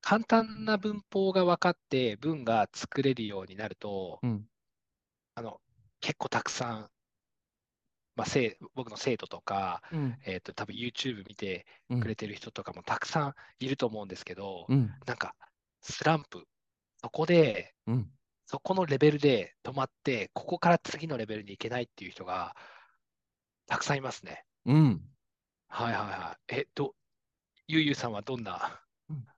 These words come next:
Speaker 1: どう思いますか？どうやったらここ、この、あ、次のステップに行けると思いますか？
Speaker 2: うん。あの、僕の場合は、あの、
Speaker 1: はい。
Speaker 2: 自分のチャンネルでInstagramライブを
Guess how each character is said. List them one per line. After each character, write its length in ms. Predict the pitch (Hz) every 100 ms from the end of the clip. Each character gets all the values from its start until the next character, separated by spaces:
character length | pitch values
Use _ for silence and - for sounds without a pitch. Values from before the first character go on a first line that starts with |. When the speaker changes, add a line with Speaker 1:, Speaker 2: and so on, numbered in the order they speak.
| _ _ _ _
Speaker 1:
ど 120 | 143
う 40 |
思 120 | 123 104
い 20 |
ま 120 | 104
す 80 | -
か？ 100 | 110
ど 140 | 131 147
う 40 |
や 80 | 117
っ 40 |
た 120 | -
ら 140 | 98 92
こ 120 | -
こ、 200 | - 117 -
こ 120 | 139
の、 220 | 127 123 - _ _ _ _ _ _ _ _ _ _ -
あ、 100 | 147 -
次 260 | - 139 165
の 100 | 139
ス 80 | -
テ 120 | 110
ッ 20 | -
プ 80 |
に 160 | 92 - _ _ _ _ _ _ _
行 100 | 175
け 60 | 165
る 80 | 104
と 80 | 95
思 100 | 92
い 40 |
ま 100 | 90
す 60 | -
か？ 180 | - - _ _ - _ _ _ -
Speaker 2:
う 40 |
ん。 20 |
あ 40 | 123
の、 100 | 120
僕 320 | 160 185 262
の 100 | 262
場 220 | 240 240
合 160 | 226 208
は、 280 | 226 135 - _
あ 140 | - 107
の、 320 | 95 92 92
Speaker 1:
は 140 | 110
い。 20 |
Speaker 2:
自 100 | 110
分 200 | 143 214
の 100 | 214
チ 100 | 208
ャ 100 | 214
ン 100 | 196
ネ 80 | 185
ル 80 | 175
で 240 | 185 - -
Instagram 880 | 214 254 254 - 240 220 220 214 190
ラ 140 | 196
イ 60 | 156
ブ 160 | - - _ _ _ _
を 240 | 147 127